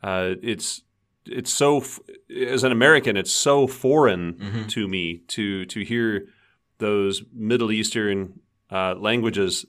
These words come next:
Speaker 1: that we just don't, we don't hear
Speaker 2: Mm-hmm.
Speaker 1: or see them
Speaker 2: Mm-hmm.
Speaker 1: very often. So yeah, it was, it was, it was really interesting and fascinating.
Speaker 2: Mm-hmm.
Speaker 1: What was your favorite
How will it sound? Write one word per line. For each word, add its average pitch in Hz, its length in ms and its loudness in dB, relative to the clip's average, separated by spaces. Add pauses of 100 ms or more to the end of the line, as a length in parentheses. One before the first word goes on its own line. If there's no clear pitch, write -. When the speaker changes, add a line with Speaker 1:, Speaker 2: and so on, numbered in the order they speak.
(160)
Speaker 1:
that 95 80 -12
we 104 100 -8
just 110 160 -4
don't, 104 320 -4
we 113 100 -4
don't 110 180 -4
hear 135 260 0
Speaker 2:
Mm-hmm. 117 80 2
Speaker 1:
or 107 100 2
see 120 260 -2
them 104 260 -2
Speaker 2:
Mm-hmm. 107 220 -8
Speaker 1:
very 101 220 0
often. 98 400 0
So 104 180 -6
yeah, 127 180 2
it 110 40 2
was, 107 140 -2
it 123 100 -2
was, 123 160 0
it 113 160 -2
was 110 160 -4
really 120 300 -2
interesting 101 420 -2
and 92 80 -10
fascinating. 107 400 -2
Speaker 2:
Mm-hmm. - 420 -14 (100)
Speaker 1:
What 202 140 6
was 131 220 0
your 190 240 8
favorite 98 600 0